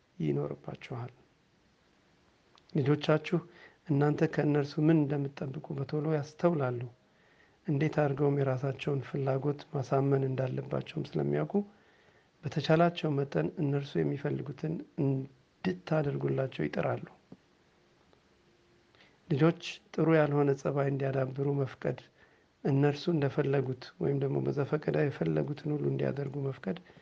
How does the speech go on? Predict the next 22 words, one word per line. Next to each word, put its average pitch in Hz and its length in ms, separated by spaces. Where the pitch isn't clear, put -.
እጅግ 143 380
አሰቃቂ - 640
ወንጀል 139 380
ነው 131 160
ይላል 127 320
አንቀጹና 135 560
አሁን 131 200
ሁሉ - 220
ነው - 140
ያነበብኩት። - 520
እና 160 180
በዚህ 156 300
አንቀጽ 143 440
ላይ 139 180
ምንድን 139 300
ነው? 196 120
እ፣ 143 120
በእርግጥ 131 500
ለእናት 147 460
ነው 135 160
ይሄ 117 160
እንደገና 131 440